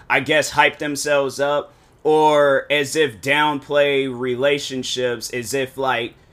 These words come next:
you know, that's not the one thing that a person craves. Like, you want to be in a relationship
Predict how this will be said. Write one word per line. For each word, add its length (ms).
you 200
know, 180
that's 260
not 240
the 80
one 440
thing 300
that 140
a 60
person 500
craves. 480
Like, 300
you 140
want 420
to 140
be 320
in 200
a 60
relationship 960